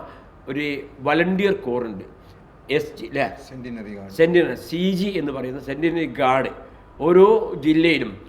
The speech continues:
Speaker 1: മുന്നൂറ്റി പതിമൂന്ന് പേരടങ്ങുന്ന ഗാർഡാണ്. ഇവരെല്ലാവരെയും ഒന്നിച്ചുകൊണ്ട് പതിനാല് ജില്ലകളുടെയും തിരുവനന്തപുരത്ത് വെച്ച് അതിൻ്റെ ഒന്നിച്ച് പരേഡ് ഉണ്ടാകും. ഓരോ സോണുകളിലും, ആ, ആ, മുപ്പത്തിമൂന്ന്, നമ്മുടെ നാദാപുരത്തിൻ്റെ വലിപ്പം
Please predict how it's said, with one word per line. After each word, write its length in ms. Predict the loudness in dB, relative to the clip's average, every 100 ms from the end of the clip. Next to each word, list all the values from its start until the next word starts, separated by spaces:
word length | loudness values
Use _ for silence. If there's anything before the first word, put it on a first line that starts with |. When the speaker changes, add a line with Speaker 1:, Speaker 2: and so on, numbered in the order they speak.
| -20 -16 -4
Speaker 1:
മുന്നൂറ്റി 460 | 2 8 8 6 -4 -2
പതിമൂന്ന് 520 | 0 2 2 2 0 -2
പേരടങ്ങുന്ന 720 | -2 0 0 -2 -4 -6 -2 -4 -4 -6
ഗാർഡാണ്. 440 | 0 0 0 -2 -4 -10 -20 -12 -2
ഇവരെല്ലാവരെയും 800 | 0 2 2 2 2 2 0 0
ഒന്നിച്ചുകൊണ്ട് 540 | 0 0 -2 -2 -4 -4 -6
പതിനാല് 380 | -4 -2 -2 -2
ജില്ലകളുടെയും 600 | -4 -4 -4 -6 -6 -6 -6 -16 -20 -6
തിരുവനന്തപുരത്ത് 680 | -2 0 0 -4 -8 -12 -12 -12
വെച്ച് 240 | -14 -12 -10
അതിൻ്റെ 280 | -8 -6 -6 -6
ഒന്നിച്ച് 280 | -8 -8 -8 -4
പരേഡ് 300 | -2 0 -4
ഉണ്ടാകും. 300 | -8 -10 -10 -12 -20 -20 -20 -8 0
ഓരോ 220 | 4 4 2 -2 -4 0
സോണുകളിലും, 640 | 2 4 4 4 0 -6 -8 -20 -20 -18 -2 0
ആ, 20 | 0 -2 -2
ആ, 20 | -2 -4 -10
മുപ്പത്തിമൂന്ന്, 680 | -14 -8 -4 -4 -4 -4 -6 -6 -4
നമ്മുടെ 220 | -2 0 0
നാദാപുരത്തിൻ്റെ 720 | 0 2 2 2 -4 -4 -4 -4 -4
വലിപ്പം 320 | -2 -2 -4